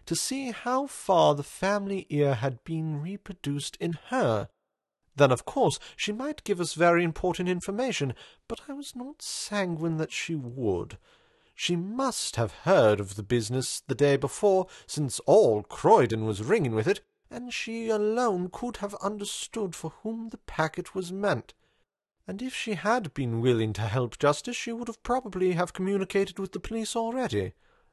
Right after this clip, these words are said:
However, it was clearly our duty to see her, so we went.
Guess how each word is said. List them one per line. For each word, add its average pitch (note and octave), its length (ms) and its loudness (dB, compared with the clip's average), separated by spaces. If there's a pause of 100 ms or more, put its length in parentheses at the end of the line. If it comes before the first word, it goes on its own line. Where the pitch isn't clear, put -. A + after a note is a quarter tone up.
(320)
However, C3+ 520 6
it C#3+ 160 -2
was C3 220 2
clearly A#3 600 2
our D#3+ 240 4
duty G#3+ 440 -2
to G#3+ 140 -4
see E3 220 0
her, D3 360 2
so C#3+ 400 2
we A#2+ 300 -4
went. G#2 500 -4